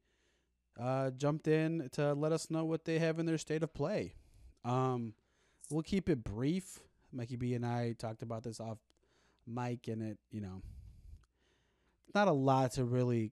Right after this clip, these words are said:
come back and talk about. You know, it's, a lot of stuff is okay, but nothing really worth, like, you know, the time.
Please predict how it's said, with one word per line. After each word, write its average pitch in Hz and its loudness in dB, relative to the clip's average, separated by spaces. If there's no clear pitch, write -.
come 113 -2
back 110 -2
and 107 -6
talk 113 -2
about. 98 -4
You 110 -4
know, 92 -6
it's, - -14
a - -10
lot 170 -2
of 165 0
stuff 156 2
is 131 0
okay, 117 0
but 98 -6
nothing 117 -4
really 107 -2
worth, 98 -6
like, 92 -8
you 120 -2
know, 92 -8
the 110 -4
time. 101 -8